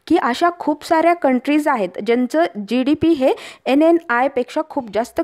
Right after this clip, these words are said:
कमी आहे. याचं रिझन काय आहे? कारण त्यांचं अब्रॉडमधनं येणारे इन्कम जास्त आहे.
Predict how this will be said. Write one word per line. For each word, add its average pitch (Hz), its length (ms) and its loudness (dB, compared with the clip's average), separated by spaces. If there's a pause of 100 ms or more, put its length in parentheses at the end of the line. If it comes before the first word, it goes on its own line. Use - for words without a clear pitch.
कमी 247 260 -2
आहे. 214 260 -4 (120)
याचं 214 320 -2
रिझन 254 420 0
काय 311 220 0
आहे? 277 240 0 (360)
कारण 294 280 0
त्यांचं 294 240 0
अब्रॉडमधनं 285 680 -2
येणारे 285 280 0
इन्कम 302 420 0
जास्त 349 320 0
आहे. 196 200 -4